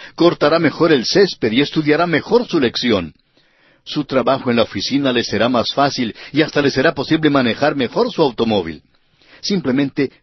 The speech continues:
tome un poco de tiempo, siéntese a los pies de Jesús y converse con Él. Haga como lo hizo María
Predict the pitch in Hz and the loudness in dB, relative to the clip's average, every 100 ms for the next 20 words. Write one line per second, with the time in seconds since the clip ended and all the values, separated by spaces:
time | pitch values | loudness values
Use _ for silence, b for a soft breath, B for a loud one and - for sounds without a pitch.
0 | _ - 160 131 104 - 117 - 104 87 | _ 0 0 0 -2 0 0 0 -2 -4
1 | - 123 110 90 85 B B - 160 160 | -2 0 0 -4 -12 B B -6 -2 0
2 | 160 127 131 110 107 92 - - 113 101 | 0 -2 -4 -2 -2 -4 -8 -4 -4 -2
3 | 104 - 98 123 135 131 b b b b | -6 -8 -8 -4 -4 -6 b b b b
4 | _ _ 165 156 147 101 143 160 160 156 | _ _ -6 -2 -2 0 0 0 -2 0
5 | 165 214 95 - _ _ _ _ _ - | 0 -2 -4 -12 _ _ _ _ _ -4
6 | 170 180 147 139 120 104 156 143 120 107 | -2 -2 -2 0 0 0 0 0 0 0
7 | 185 143 | 0 0